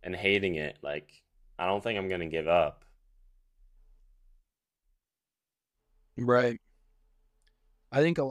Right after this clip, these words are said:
Speaker 2: I think a lo-, almost every trader that has stuck around for a year or two has that mentality that they're not gonna give up. And I think they probably have done other things. Like, for me,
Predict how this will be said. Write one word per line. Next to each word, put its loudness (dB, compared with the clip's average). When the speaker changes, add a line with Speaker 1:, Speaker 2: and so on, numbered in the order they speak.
Speaker 2:
I -6
think -2
a -2
lo-, 2
almost 0
every 0
trader -2
that -4
has -6
stuck -2
around -2
for 0
a -4
year 0
or -2
two -4
has 0
that 0
mentality 2
that -4
they're 0
not -2
gonna -4
give 0
up. -4
And -2
I 0
think -2
they 0
probably 0
have -4
done -2
other -2
things. -6
Like, -6
for -8
me, 0